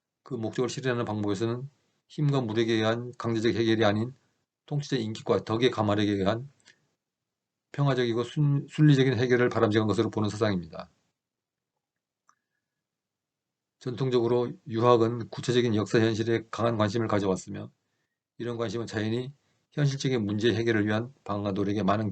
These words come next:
주의를 기울이게 하였습니다. 이로 인해 현실 정치에 대한 관심과 비판 및 이상 정치 방안 등이 유학 사상의 중요한 부분을 차지하고 있습니다. 공자가 제시한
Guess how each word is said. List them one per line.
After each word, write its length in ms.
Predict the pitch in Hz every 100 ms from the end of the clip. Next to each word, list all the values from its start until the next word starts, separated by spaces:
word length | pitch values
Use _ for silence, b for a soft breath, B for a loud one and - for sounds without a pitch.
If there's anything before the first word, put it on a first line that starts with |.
| 92
주의를 280 | - 113 101
기울이게 280 | 104 101 98
하였습니다. 480 | 92 82 - - _ _ _ _ _ _ _ _ _ _ -
이로 180 | 117 120
인해 320 | 107 110 135 _ _ _ _ _ _
현실 280 | 143 135 135
정치에 280 | 127 120 113
대한 240 | 113 113
관심과 540 | 95 101 107 110 113 -
비판 320 | - 110 113 110
및 160 | 113 143 _ _ _ _ _ -
이상 220 | 117 120
정치 280 | 110 107 113
방안 280 | 107 107
등이 320 | 98 113 123 131 _ _ _ _ 113
유학 180 | 113
사상의 340 | - 113 117 110
중요한 280 | 117 113 104
부분을 420 | 95 107 110 107 _
차지하고 560 | - 117 107 104 107 98
있습니다. 460 | 85 107 101 - _ _ _ _ _ - _ _ _ _ _ _ _
공자가 320 | - 123 120 120
제시한 540 | 110 123 123 151